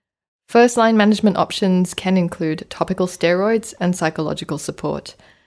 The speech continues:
Explaining that the condition is non-scarring is very reassuring.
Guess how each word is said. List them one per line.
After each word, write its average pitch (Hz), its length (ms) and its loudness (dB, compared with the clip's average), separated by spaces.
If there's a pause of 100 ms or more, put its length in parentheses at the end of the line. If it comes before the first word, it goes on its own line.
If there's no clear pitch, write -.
(480)
Explaining 254 540 0
that 185 140 0
the 180 60 0
condition 190 440 2
is 165 180 0
non-scarring 170 1000 0
is 165 160 -6
very 165 340 2
reassuring. 156 720 -6